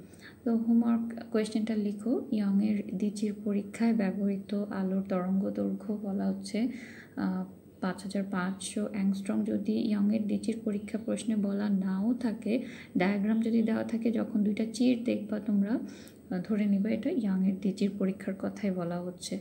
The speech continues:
অনেক সময়, আহ, কনফিউশন হয়ে যায়, আহ, ইয়ংয়ের পরীক্ষা না অপবর্তন, সেটা মেনশন করা হলো না। আমি যদি দুটা চিরের ব্যাপার দেখি, তার মানে বুঝে নেব যে এটা ইয়ংয়ের পরীক্ষার কথাই বলা হচ্ছে। তো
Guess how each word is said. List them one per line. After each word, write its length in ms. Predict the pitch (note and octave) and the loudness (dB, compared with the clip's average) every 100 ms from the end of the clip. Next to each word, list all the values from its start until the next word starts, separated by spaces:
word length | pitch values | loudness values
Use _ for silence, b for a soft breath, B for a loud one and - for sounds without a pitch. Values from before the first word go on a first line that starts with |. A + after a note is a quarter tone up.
| - - | -6 -2
অনেক 240 | G3 G3 | 0 0
সময়, 360 | - G3 G#3 G#3+ B B B G#3+ | 2 4 4 0 B B B -2
আহ, 120 | F#3 F#3+ | -2 2
কনফিউশন 480 | G3 G3 G#3+ A3 | 2 2 0 2
হয়ে 260 | G#3 F#3+ F#3 - | 2 2 0 0
যায়, 260 | G3 A#3 - - - | -2 -2 -4 -10 -6
আহ, 220 | G3+ F#3+ | -2 -2
ইয়ংয়ের 480 | - G3+ G3 G#3 G3 - | 0 2 4 4 2 0
পরীক্ষা 480 | G3 G3 - A3+ | 0 0 -2 2
না 220 | F#3+ F#3 F#3 - | 2 0 -4 -6
অপবর্তন, 720 | - G3 G#3+ A3 - A3+ F#3+ - | -2 0 0 0 2 4 2 0
সেটা 240 | - - G3 | -6 -2 2
মেনশন 420 | F#3+ G3+ - D3 | 4 4 0 -2
করা 260 | G#3+ G#3 G#3 | 0 0 0
হলো 280 | - - | 2 2
না। 200 | G#3 F#3+ - B B B - | 4 2 -2 B B B 0
আমি 400 | G3 G3 G3+ G#3 G3+ G3 | 4 6 4 0 0 0
যদি 260 | G#3+ G3 F#3+ - - | 2 2 -2 -4 -2
দুটা 220 | G3+ G#3 | 0 0
চিরের 360 | - A3 A3+ | 0 0 2
ব্যাপার 360 | G#3+ F#3+ G#3 G3 | 0 -2 0 0
দেখি, 240 | A3 - | 0 0
তার 200 | C4 G3+ | 0 2
মানে 360 | F#3+ F#3 F#3 F#3 | 2 2 0 0
বুঝে 260 | G3 F#3+ G3 | -2 -2 0
নেব 280 | F#3+ A3+ | 0 0
যে 120 | A#3+ A3+ | -2 -2
এটা 140 | F3 | -2
ইয়ংয়ের 540 | - B3+ G3 F#3 F#3 - | -4 0 2 2 0 -2
পরীক্ষার 360 | F3 F3 - F#3 | -4 -4 -6 -6
কথাই 260 | F3 - F3+ F#3+ | -6 -6 -6 -4
বলা 180 | E3+ E3+ | -6 -4
হচ্ছে। 340 | G#3+ - F#3+ - B B - - - - - - - - - - | -8 -6 -8 -8 B B -20 -20 -20 -20 -20 -20 -20 -20 -6 0
তো 300 | G#3 A#3 | 2 2